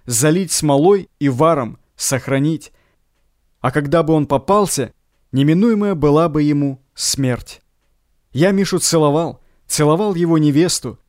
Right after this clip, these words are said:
Сам был не свой от радости. А что было потом? Я рассовал документы по карманам, накинул шинель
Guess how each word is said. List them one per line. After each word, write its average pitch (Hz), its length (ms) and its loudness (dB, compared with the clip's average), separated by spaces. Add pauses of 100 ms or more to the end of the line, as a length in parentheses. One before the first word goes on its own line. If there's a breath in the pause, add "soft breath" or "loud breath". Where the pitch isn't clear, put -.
(460)
Сам 202 380 0
был 185 120 2
не 170 140 0
свой 156 460 0 (200)
от 127 220 -6
радости. 120 580 -2 (380)
А 123 100 -2
что 196 220 2
было 180 220 0
потом? 208 420 -2 (400)
Я 180 200 0
рассовал 196 480 0
документы 151 580 -2
по 123 160 -4
карманам, 151 580 -2 (320)
накинул 208 420 -2
шинель 185 480 -2